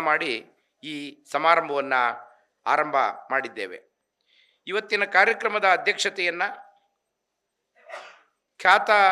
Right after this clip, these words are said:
ಮನೋವೈದ್ಯರು, ಪದ್ಮಶ್ರೀ ಪುರಸ್ಕೃತರಾದ ಡಾಕ್ಟರ್ ಸಿ ಆರ್ ಚಂದ್ರಶೇಖರ್ ಅವರು ವಹಿಸಿಕೊಂಡಿದ್ದಾರೆ. ಈ ಕಾರ್ಯಕ್ರಮವನ್ನ ಉದ್ಘಾಟನೆ ಮಾಡೋದಕ್ಕೆ ನಮ್ಮೆಲ್ಲರ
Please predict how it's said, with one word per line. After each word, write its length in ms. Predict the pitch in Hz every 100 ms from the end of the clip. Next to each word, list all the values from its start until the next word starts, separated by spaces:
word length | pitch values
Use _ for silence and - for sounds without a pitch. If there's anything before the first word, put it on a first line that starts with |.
| 185 - - _ _
ಮನೋವೈದ್ಯರು, 720 | 147 180 226 214 196 170 185 208 208 - _ _ _ _ _ _ _ _ _ _ _ _ _ -
ಪದ್ಮಶ್ರೀ 480 | 180 180 220 220 220
ಪುರಸ್ಕೃತರಾದ 800 | 202 180 185 - 196 185 170 170 165 147 - -
ಡಾಕ್ಟರ್ 360 | 127 170 - 180
ಸಿ 180 | - 196 185
ಆರ್ 120 | 175
ಚಂದ್ರಶೇಖರ್ 600 | - 180 220 - 202 190 165
ಅವರು 200 | 160 156 139 139 _ 139
ವಹಿಸಿಕೊಂಡಿದ್ದಾರೆ. 760 | 147 139 147 123 120 120 127 160 - - _ _ _ _ _ _ _ _ -
ಈ 100 | 196 196
ಕಾರ್ಯಕ್ರಮವನ್ನ 680 | 202 233 247 226 214 202 196 185 185 - - _ _ _ _ _ -
ಉದ್ಘಾಟನೆ 520 | 160 175 226 226 226 190
ಮಾಡೋದಕ್ಕೆ 480 | 180 170 160 180 175 165 - _ _ _ _ _ _ _ -
ನಮ್ಮೆಲ್ಲರ 520 | 165 180 214 226 220